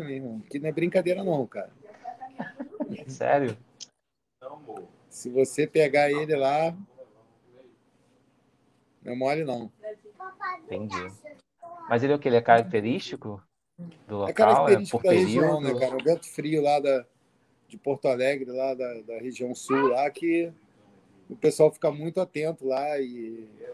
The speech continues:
Speaker 1: sempre de olho, né, cara? Sempre atento à previsão, né?
Speaker 2: Hum, entendi. É, lá embaixo, lá embaixo a coisa é bem diferente, né, cara? Cada região tem seus aspectos, né? Mas, cara, maravilha. A gente já tá batendo aqui uma hora e dois já do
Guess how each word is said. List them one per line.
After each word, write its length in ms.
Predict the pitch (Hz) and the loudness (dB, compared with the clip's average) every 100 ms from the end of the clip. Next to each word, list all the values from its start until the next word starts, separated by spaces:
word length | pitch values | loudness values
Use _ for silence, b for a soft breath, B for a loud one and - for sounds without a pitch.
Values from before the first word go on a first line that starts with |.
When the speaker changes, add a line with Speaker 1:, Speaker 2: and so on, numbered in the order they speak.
| - | -18
Speaker 1:
sempre 340 | - 151 147 165 | -8 -6 -6 -4
de 140 | 160 | 2
olho, 300 | 147 131 120 | 4 4 0
né, 140 | 117 107 | -10 -12
cara? 200 | 95 95 - | -16 -16 -20
Sempre 300 | - - 147 165 | -12 -8 2 2
atento 320 | 160 156 147 | 2 -4 -6
à 40 | |
previsão, 560 | 143 151 147 120 117 117 | -6 -6 -6 -8 -8 -10
né? 160 | 113 110 92 _ _ _ _ - 247 - _ | -14 -20 -20 _ _ _ _ -20 -20 -20 _
Speaker 2:
Hum, 180 | 95 90 90 | -20 -18 -20
entendi. 400 | 90 92 - 90 | -18 -16 -16 -12
É, 220 | 95 95 92 | -6 -6 -6
lá 180 | 95 | -6
embaixo, 400 | 107 104 110 - | -4 0 0 -2
lá 80 | 120 | -4
embaixo 320 | 117 110 117 | -2 -2 -2
a 40 | 131 | -6
coisa 260 | - 117 | -6 -4
é 40 | 117 | -4
bem 180 | 117 143 | -4 -4
diferente, 540 | - 110 98 101 90 | -2 -2 -2 -6 -8
né, 120 | 95 | -10
cara? 240 | - - - - - - | -10 -10 -10 -14 -16 -8
Cada 220 | 98 107 | -4 -2
região 480 | 110 120 110 110 104 110 | -2 -2 -4 -8 -6 -6
tem 100 | - | -6
seus 240 | - - 480 | -4 -4 0
aspectos, 580 | - 554 523 523 - | 0 2 0 0 -2
né? 320 | 523 523 494 480 - - - 571 587 571 - - 453 494 554 554 466 427 - - | -4 -2 -2 -4 -4 -4 -4 -6 -8 -8 -12 -8 -6 -4 -6 -6 -6 -8 -12 -10
Mas, 160 | 170 | -10
cara, 320 | - 214 190 | 2 4 6
maravilha. 680 | 151 170 226 165 131 156 175 | 4 4 2 0 0 0 0
A 40 | 147 | -2
gente 240 | 139 151 | -4 -4
já 160 | 156 156 | -2 0
tá 140 | 156 | 2
batendo 400 | 147 143 - 143 | 0 -2 -2 -4
aqui 240 | 139 - 147 | -4 -4 -4
uma 340 | 147 147 131 | 0 2 6
hora 240 | 131 139 | 8 8
e 140 | 131 107 | 4 2
dois 360 | 120 139 143 | 4 4 4
já 280 | 120 131 143 | 2 4 6
do 160 | 156 | 4